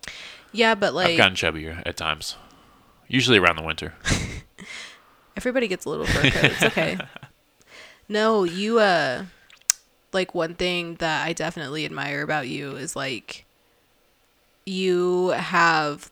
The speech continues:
Speaker 1: like, a mental strength that's, like, definitely stronger than mine. Like,
Speaker 2: Mm-hmm.
Speaker 1: I feel like, and I feel really bad sometimes because I feel like I influence you.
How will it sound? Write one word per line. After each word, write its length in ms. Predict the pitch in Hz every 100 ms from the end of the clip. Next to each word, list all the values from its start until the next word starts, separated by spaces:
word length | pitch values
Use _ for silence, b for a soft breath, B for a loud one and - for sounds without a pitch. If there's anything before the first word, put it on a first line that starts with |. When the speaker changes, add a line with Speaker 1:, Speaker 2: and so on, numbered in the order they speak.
| -
Speaker 1:
like, 320 | 147 135 - -
a 80 | 180
mental 400 | 175 180 175 170
strength 600 | - 151 147 139 - - b b b b b -
that's, 380 | 175 170 - -
like, 200 | 165 165
definitely 420 | 165 165 151 131
stronger 380 | - 151 143 160
than 160 | 156 151
mine. 420 | 151 147 151 180 _ _
Like, 180 | 165 165
Speaker 2:
Mm-hmm. 80 | - 190
Speaker 1:
I 80 | -
feel 220 | 208 196
like, 260 | 190 180 -
and 80 | 240
I 100 | 247
feel 180 | 302
really 240 | 226 226 233
bad 600 | 180 170 175 190 202 - -
sometimes 720 | - 208 214 214 208 208 214 185
because 300 | 190 196 180
I 120 | 180
feel 240 | - 180
like 180 | 175 170
I 220 | 170 165
influence 680 | 156 143 165 170 170 175 -
you. 500 | 185 185 185 185